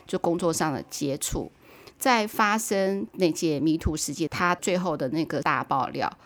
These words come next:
那演艺圈的乱象，其实我不是没有看到。就好像人家是说做业务的女生，如果不做客户的大腿是拿不到任何业绩的。在那个时代我也走过，我说走过，我不是说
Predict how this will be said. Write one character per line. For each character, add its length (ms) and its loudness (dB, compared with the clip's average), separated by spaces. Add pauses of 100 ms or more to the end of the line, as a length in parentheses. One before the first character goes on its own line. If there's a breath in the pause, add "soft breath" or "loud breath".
那 120 -4
演 240 -2
艺 140 0
圈 180 -2
的 100 0
乱 300 -2
象， 380 -4
其 140 -4
实 360 -4 (140)
我 100 -2
不 120 -8
是 120 0
没 120 0
有 100 -4
看 300 -4
到。 200 -2 (600 soft breath)
就 120 4
好 140 2
像 160 0
人 100 0
家 160 0
是 140 -4
说 180 0
做 220 0
业 220 0
务 120 0
的 140 -4
女 160 -4
生， 340 -2 (200 soft breath)
如 120 2
果 160 6
不 200 0
做 220 4
客 220 2
户 80 0
的 140 2
大 220 0
腿 180 -4
是 160 -2
拿 160 4
不 80 -8
到 180 0
任 220 2
何 240 -4 (120)
业 260 6
绩 320 -4
的。 200 -4 (140)
在 160 2
那 100 2
个 120 0
时 200 -2
代 200 4
我 120 2
也 140 2
走 180 0 (140)
过， 320 0
我 180 10
说 160 12
走 200 10
过， 120 8
我 80 12
不 120 4
是 100 -2
说 180 6